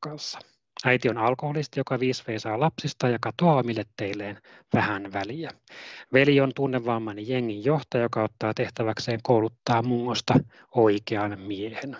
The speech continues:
Sisko elättelee toiveita paremmasta tulevaisuudesta ja yrittää saada pikkuveljen irti väkivallan kierteestä.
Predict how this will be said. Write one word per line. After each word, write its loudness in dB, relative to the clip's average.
Sisko 6
elättelee 2
toiveita 2
paremmasta -2
tulevaisuudesta 0
ja -10
yrittää -2
saada 2
pikkuveljen -4
irti -4
väkivallan -2
kierteestä. -8